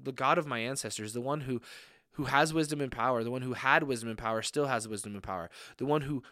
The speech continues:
removed kings and establishes kings is still the same God who does that today. The God who revealed things to Daniel is the same God who can reveal things to me. God of my ancestors,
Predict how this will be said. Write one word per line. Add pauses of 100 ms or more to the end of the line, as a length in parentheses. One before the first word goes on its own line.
removed
kings
and
establishes
kings
is
still
the
same
God
who
does
that
today. (280)
The
God
who
revealed
things
to
Daniel
is
the
same
God
who
can
reveal
things (220)
to
me.
God
of
my
ancestors,